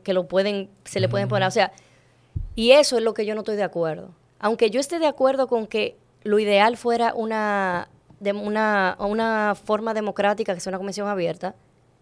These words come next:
Speaker 1: la situación también, yo estoy cien por ciento, y lo digo y lo repito cien veces, aunque me digan incoherente en ese sentido.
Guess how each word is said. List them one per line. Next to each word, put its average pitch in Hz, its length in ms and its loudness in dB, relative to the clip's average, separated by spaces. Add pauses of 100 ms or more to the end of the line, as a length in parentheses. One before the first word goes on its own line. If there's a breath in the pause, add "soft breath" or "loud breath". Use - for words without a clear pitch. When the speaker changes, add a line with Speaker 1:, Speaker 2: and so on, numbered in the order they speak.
(100)
Speaker 1:
la 196 220 2
situación 202 560 -4
también, 226 300 -4
yo 185 100 -2
estoy 208 400 -4
cien 202 300 -6
por 247 120 -2
ciento, 233 280 -4
y 254 40 0
lo 208 120 2
digo 202 180 0
y 254 40 -4
lo 240 100 2
repito 208 400 -4
cien 214 340 -6
veces, 226 240 0
aunque 185 200 -4
me 180 120 0
digan 202 260 -4
incoherente 202 440 -2
en 208 60 -6
ese 196 140 -10
sentido. 180 480 -6